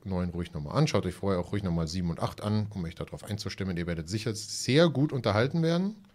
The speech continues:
in diesen paar Stunden, aber ihr werdet nicht mehr dreizehn werden,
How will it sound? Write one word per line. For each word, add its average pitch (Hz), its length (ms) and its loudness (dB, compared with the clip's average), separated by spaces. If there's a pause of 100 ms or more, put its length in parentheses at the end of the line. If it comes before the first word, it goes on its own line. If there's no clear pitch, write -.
(880)
in 131 160 0
diesen 117 260 -2
paar 110 140 -2
Stunden, 123 560 -2
aber 90 500 2 (1600)
ihr 107 120 4
werdet 104 440 2
nicht 107 260 -2
mehr 95 400 2 (1200)
dreizehn 78 560 -4
werden, 71 360 -6